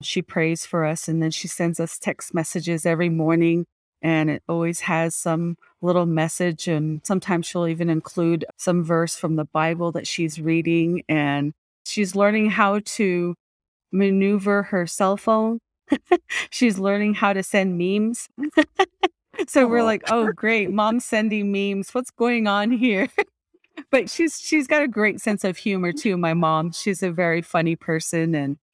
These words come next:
Speaker 1: she's a really nice lady and I love her and she's been doing very well. So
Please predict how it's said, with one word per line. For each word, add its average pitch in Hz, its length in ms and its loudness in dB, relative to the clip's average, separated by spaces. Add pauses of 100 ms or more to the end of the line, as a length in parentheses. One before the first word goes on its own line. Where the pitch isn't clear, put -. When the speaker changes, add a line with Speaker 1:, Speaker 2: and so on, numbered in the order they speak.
Speaker 1:
she's 233 260 -2
a 226 80 2
really 208 240 2
nice 196 320 0
lady 170 380 2
and 156 320 0
I 170 100 0
love 165 280 0
her 175 320 0
and 156 260 -2
she's - 420 -4
been 170 160 0
doing 165 300 0
very 160 300 0
well. 156 400 0
So 151 320 -4